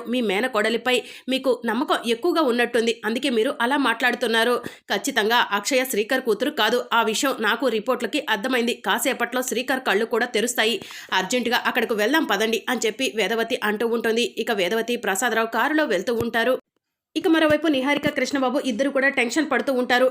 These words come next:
డీఎన్ఏ రిపోర్ట్ తీసుకొని అమ్మ ఖచ్చితంగా అవని ఇంటికి వెళ్ళిందంటే ఖచ్చితంగా పాజిటివ్ అనే వచ్చి ఉంటుంది, అందుకే అమ్మ అక్కడికి వెళ్ళింది అని చెప్పి కృష్ణబాబు చెప్తూ ఉంటాడు. "ఇప్పుడు మనకు ఉన్న ఒకే ఒక్క ఆప్షన్ ఆ వికాస్. ఆ వికాస్ అక్షయ్నే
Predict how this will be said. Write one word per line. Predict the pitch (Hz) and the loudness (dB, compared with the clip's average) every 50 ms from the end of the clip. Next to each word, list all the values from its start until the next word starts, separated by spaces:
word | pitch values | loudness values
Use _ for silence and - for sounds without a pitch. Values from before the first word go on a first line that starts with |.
| 254 196 | 2 -2
డీఎన్ఏ | 202 233 254 262 277 269 | -2 0 0 0 0 0
రిపోర్ట్ | 254 240 - 247 247 240 - | 0 0 0 -2 -4 -2 -2
తీసుకొని | 226 233 226 - 247 240 277 285 | -4 -4 -2 -2 -2 0 0 0
అమ్మ | - 208 226 240 294 | 0 -2 -2 -2 -2
ఖచ్చితంగా | 285 - 226 220 - 269 269 240 233 262 247 - | 0 -2 -4 -2 -2 -4 -2 0 2 2 2 2
అవని | 208 220 254 294 247 | 2 0 0 0 0
ఇంటికి | 262 247 - 262 262 240 | 0 -2 -2 -2 -2 0
వెళ్ళిందంటే | 214 220 247 269 269 247 220 220 - 254 247 247 - - - - - - _ - | -2 0 0 0 0 0 0 0 0 0 0 0 0 -4 -10 -20 -20 -20 _ -2
ఖచ్చితంగా | 226 190 190 - 277 175 226 220 226 254 254 - - | -2 -2 -2 -4 -2 -2 0 2 2 2 0 0 -2
పాజిటివ్ | - 226 190 233 - - 330 311 262 | 0 0 2 2 0 0 0 0 2
అనే | - 277 294 | 2 2 2
వచ్చి | 262 240 240 - 277 | 2 0 0 0 -2
ఉంటుంది, | 254 - 269 254 254 233 - - | 0 2 0 0 0 -2 -2 -2
అందుకే | 202 208 214 254 247 294 - - | -4 -2 -2 0 0 -2 -2 0
అమ్మ | 208 208 233 262 - - | -2 -2 0 0 0 -2
అక్కడికి | 320 - 269 277 269 311 | -2 -2 -2 -2 0 0
వెళ్ళింది | 247 233 226 247 254 247 247 - - | 0 0 0 0 0 0 -2 -2 -2
అని | 226 240 226 | -4 -2 0
చెప్పి | 247 233 226 - 262 262 294 311 - - - - | -2 -2 -2 -2 -2 -2 -2 -4 -6 -16 -20 -10
కృష్ణబాబు | - 247 240 240 - 262 226 214 208 247 | -6 -4 -4 -2 -2 0 0 0 0 0
చెప్తూ | - 220 202 - - 254 | -2 -2 -4 0 -2 0
ఉంటాడు. | 226 233 214 226 214 220 240 254 247 - - - _ _ _ _ _ _ _ _ _ | 0 0 0 0 0 2 4 2 2 0 -4 -10 _ _ _ _ _ _ _ _ _
"ఇప్పుడు | 294 269 - 285 277 262 - - | -8 -4 0 0 0 0 0 0
మనకు | 247 262 254 254 247 | 0 0 0 0 0
ఉన్న | 220 226 269 294 202 214 | 0 2 2 0 0 -2
ఒకే | 208 - 330 | -2 0 2
ఒక్క | 311 262 240 - 285 - - | 0 0 2 2 0 2 4
ఆప్షన్ | 214 214 226 - - 294 277 247 - - - - - | 2 2 2 2 0 0 0 0 -6 -12 -14 -2 2
ఆ | 269 269 | 2 4
వికాస్. | 226 208 208 - 269 247 226 - - - 214 | 4 2 2 2 2 0 0 -2 -6 0 0
ఆ | 254 | 2
వికాస్ | 240 214 208 208 269 254 233 - 285 - - | 2 2 2 2 2 0 2 2 0 0 0
అక్షయ్నే | 208 214 - - 320 294 285 | -2 -2 0 0 2 2 2